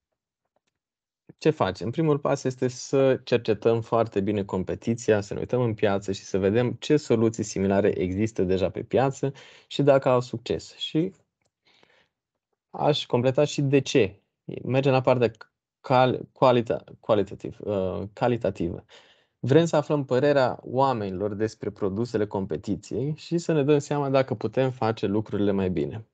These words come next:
Aici vrem să aflăm ce anume le place și ce anume crede, uh, cred oamenii că ar fi putut, uh,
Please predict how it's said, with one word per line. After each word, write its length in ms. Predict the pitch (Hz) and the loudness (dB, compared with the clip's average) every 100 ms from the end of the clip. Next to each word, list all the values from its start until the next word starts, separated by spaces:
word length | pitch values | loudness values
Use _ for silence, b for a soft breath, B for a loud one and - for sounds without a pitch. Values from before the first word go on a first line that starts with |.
| _ | _
Aici 260 | 190 170 151 | -2 0 2
vrem 300 | 135 139 135 | 2 2 2
să 140 | 123 | -2
aflăm 420 | - - 139 131 127 B B - | -6 0 0 0 -4 B B -6
ce 140 | - | 0
anume 280 | 139 117 101 | 2 2 0
le 100 | 101 | -2
place 520 | 104 160 151 151 151 _ _ _ _ _ - _ - | 0 0 0 -4 -8 _ _ _ _ _ -20 _ -16
și 260 | 151 170 151 | 0 2 4
ce 120 | 151 | 4
anume 520 | 131 127 127 120 123 123 | 4 4 2 2 -2 -10
crede, 800 | - 123 117 110 110 104 98 95 - 87 101 120 _ - | 0 2 4 6 6 4 2 -2 -4 -6 -10 -14 _ -12
uh, 180 | 107 110 | -8 -8
cred 220 | - 117 104 | -2 0 4
oamenii 300 | 113 110 101 | 2 2 -2
că 100 | 101 | -4
ar 80 | |
fi 220 | 101 - 101 | -4 -8 -8
putut, 400 | - - 110 92 | -8 -6 -6 -4
uh, 240 | 90 | -6